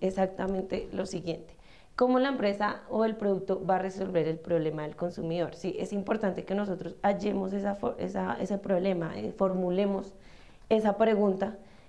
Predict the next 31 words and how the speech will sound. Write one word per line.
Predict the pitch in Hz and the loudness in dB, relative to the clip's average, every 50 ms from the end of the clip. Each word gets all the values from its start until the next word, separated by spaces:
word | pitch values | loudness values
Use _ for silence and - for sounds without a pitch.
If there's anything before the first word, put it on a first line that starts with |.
| - - - | -10 -2 2
eh, | 220 214 208 202 202 214 208 - | 4 4 6 6 4 2 0 0
de | - 185 214 | 2 2 4
lo | 208 208 202 | 4 2 0
que | 202 208 | 0 2
necesita | 202 196 185 185 175 - 190 170 - 170 | 2 2 2 0 -2 -4 -4 -4 -4 -4
el | 170 185 | -4 -2
consumidor | - 196 202 190 202 190 185 185 208 202 - - - | -2 -2 -2 0 0 0 2 4 4 2 2 0 0
y | - 226 233 | 2 4 4
así | 233 240 233 247 233 226 220 | 4 4 2 0 0 0 0
nosotros | 214 208 208 190 175 190 185 | -2 0 -2 -2 -2 -2 -4
poder | - - 190 180 175 | -2 0 0 0 0
solucionarlo | 185 185 180 175 190 190 - 196 180 175 170 160 156 160 175 220 - - - - - - - | -2 -4 -6 -6 -6 -6 -4 -2 -2 -2 -2 -2 -2 -4 -6 -6 -8 -12 -18 -20 -18 -4 0
de | 214 208 | 2 2
manera | 214 196 175 170 156 151 156 | 4 4 4 2 2 0 -2
efectiva. | 160 - 175 170 - - 226 214 - 160 | -4 -2 -4 -2 0 2 2 2 2 0
También | 165 - 175 185 175 175 175 | -2 0 0 2 2 0 0
tenemos | 196 196 214 214 214 208 202 214 - - - | 0 0 0 0 0 0 -2 -4 -6 -4 -2
es | 208 208 208 202 202 - - - - - - - - - | 0 0 0 0 -2 -6 -14 -18 -20 -20 -20 -18 -4 0
que | - 220 220 220 - - - | 2 2 4 2 0 -2 -2
listar, | 214 202 214 202 208 - - 190 185 196 214 - - - - - - - - - | 0 2 2 2 2 2 4 4 4 2 -2 -8 -12 -16 -18 -18 -20 -16 -4 0
eh, | - 214 208 208 202 202 202 202 - - - | 4 4 6 6 6 4 2 0 -4 -6 -2
los | - 214 220 214 | 2 4 4 4
beneficios | 196 214 202 208 202 202 202 180 170 175 170 - | 4 4 4 2 2 0 0 -2 -2 -4 -6 -2
que | - 202 | -2 -2
nosotros | 208 202 180 180 175 165 165 185 | -2 -2 -4 -4 -4 -4 -4 -4
ofrecemos | 185 190 196 208 196 185 175 165 165 165 - - | -4 -4 -4 -4 -2 -2 -2 -2 -2 -2 0 2
de | 196 196 | 2 2
parte | 196 - 185 170 170 - 175 | 4 2 0 0 2 2 4
de | 170 175 | 4 6
la | 180 196 202 | 6 4 2
empresa, | 214 208 - 190 185 180 185 208 269 | 2 2 2 2 2 2 2 -2 -4